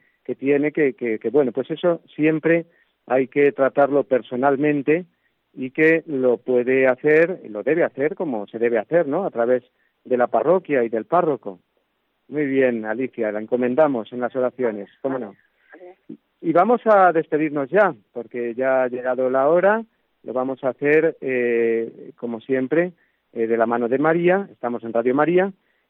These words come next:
y es ella la madre que nos une a todos, y es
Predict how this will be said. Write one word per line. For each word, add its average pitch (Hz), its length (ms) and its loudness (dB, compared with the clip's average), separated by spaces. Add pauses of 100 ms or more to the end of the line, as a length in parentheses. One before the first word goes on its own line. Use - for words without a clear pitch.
(160)
y 123 300 0
es 123 240 2
ella 143 260 2
la 147 80 2
madre 123 300 0
que 143 120 -2
nos 117 240 -4 (180)
une 160 340 2
a 117 80 2
todos, 180 440 0
y 160 160 0
es 233 100 2